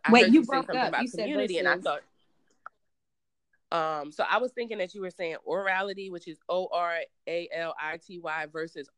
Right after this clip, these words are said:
Speaker 1: aurality, which would be A U R A L I T Y, because I
Speaker 2: First,
Speaker 1: thought
Speaker 2: I'm
Speaker 1: you were
Speaker 2: sorry,
Speaker 1: talking about
Speaker 2: you, you're
Speaker 1: aura
Speaker 2: breaking
Speaker 1: or
Speaker 2: up. You
Speaker 1: energy
Speaker 2: said
Speaker 1: surrounding
Speaker 2: versus.
Speaker 1: creation.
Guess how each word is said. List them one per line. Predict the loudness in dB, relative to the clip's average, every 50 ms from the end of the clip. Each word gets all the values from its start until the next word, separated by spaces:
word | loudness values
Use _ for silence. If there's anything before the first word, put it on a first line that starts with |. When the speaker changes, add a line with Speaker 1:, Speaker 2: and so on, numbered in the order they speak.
| _ -4
Speaker 1:
aurality, | -2 -2 -2 -4 -4 -4 -6 -6 -6 -6 -10 -12 -12 -14
which | -16 -16 -14 -12
would | -12 -12 -10
be | -10 -10 -10 -10 _ _ _ _ 4
A | 6 6 4
U | 2 -2 -4 -8 -10 -10 -6 -2
R | 0 2 2 2 2 2
A | 0 -2 -2 -2 -4
L | -6 -6 -4 -4
I | -4 -4 -6 -10 -12
T | -16 -10
Y, | -4 -2 0 0 0
because | -2 -4 -8 -6 -2
I | 2
Speaker 2:
First, | 2 4 4
Speaker 1:
thought | 2 2 2
Speaker 2:
I'm | 2 2
Speaker 1:
you | 2
were | 2
Speaker 2:
sorry, | 2 4 4 4 2 0 -2
Speaker 1:
talking | -4
about | -4 -4 -4 -4 -4
Speaker 2:
you, | -4
you're | -2 -2
Speaker 1:
aura | 0 -2 -2 -2
Speaker 2:
breaking | -2 -4 -4 -4 -4
Speaker 1:
or | -6 -6
Speaker 2:
up. | -6
You | -6
Speaker 1:
energy | -6 -6 -4 -2 -2 -4 -2 0
Speaker 2:
said | -2 -2 0 -2
Speaker 1:
surrounding | -4 -4 -2 -2 -4 -6
Speaker 2:
versus. | -6 -6
Speaker 1:
creation. | -4 -2 -2 -4 -4 -6 -10 -16